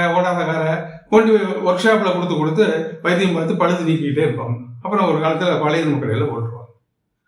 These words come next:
அப்ப சக்கரங்களை முறைப்படி நம்ம அடையாளம் கண்டு அதனுடைய ஆளுமையை உணர்ந்து நம்ம செயல்படுத்த வச்சு, சுத்த வச்சு,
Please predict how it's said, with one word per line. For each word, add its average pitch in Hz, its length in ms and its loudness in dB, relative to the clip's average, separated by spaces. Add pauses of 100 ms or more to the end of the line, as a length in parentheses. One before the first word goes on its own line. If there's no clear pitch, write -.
(260)
அப்ப 220 220 4
சக்கரங்களை 247 540 2
முறைப்படி 220 500 2
நம்ம 196 220 0
அடையாளம் 202 500 2
கண்டு 190 280 0 (400)
அதனுடைய 170 360 0
ஆளுமையை 202 500 2
உணர்ந்து 180 460 0 (140)
நம்ம 165 260 2 (200)
செயல்படுத்த 196 640 0
வச்சு, 156 300 0 (120)
சுத்த 165 300 0
வச்சு, 180 320 0